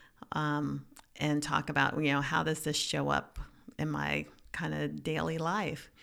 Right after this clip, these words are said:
So, and I think about, you know, the relationships across race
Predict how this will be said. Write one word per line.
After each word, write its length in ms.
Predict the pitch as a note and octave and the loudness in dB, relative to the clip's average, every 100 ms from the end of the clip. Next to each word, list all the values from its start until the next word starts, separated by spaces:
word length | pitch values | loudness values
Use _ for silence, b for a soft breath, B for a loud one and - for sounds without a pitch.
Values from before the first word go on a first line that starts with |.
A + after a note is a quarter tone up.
| B B | B B
So, 140 | B A3 | B 4
and 180 | G3+ G3 | 6 4
I 80 | F#3+ | 2
think 280 | A#3 C#4+ | 2 2
about, 500 | D4 E3+ D#3 D#3+ - - | 2 2 4 4 2 -2
you 140 | E3+ E3 | 0 2
know, 100 | D#3 | 2
the 120 | D#3+ | 2
relationships 1300 | D#3+ D#3+ D#3+ F3 - F#3+ F#3+ - D#3 D3 C#3+ - - - | 0 0 0 2 2 0 0 0 2 2 0 -2 -2 -2
across 580 | D3+ - D#3+ D3+ D3+ - D#3 | -6 -4 0 0 0 -4 -2
race 560 | D3+ C#3+ C#3+ - - | -2 0 -2 -4 -6